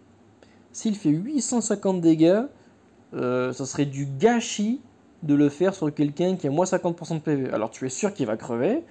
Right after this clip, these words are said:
ça y a pas photo, mais pour moi, ça serait du gâchis. Parce que vu les dégâts qu'il fait, pour un peu comparer,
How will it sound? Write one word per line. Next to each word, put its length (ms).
ça 180
y 60
a 80
pas 200
photo, 460
mais 680
pour 100
moi, 140
ça 80
serait 160
du 140
gâchis. 500
Parce 140
que 80
vu 180
les 140
dégâts 400
qu'il 160
fait, 340
pour 180
un 60
peu 160
comparer, 580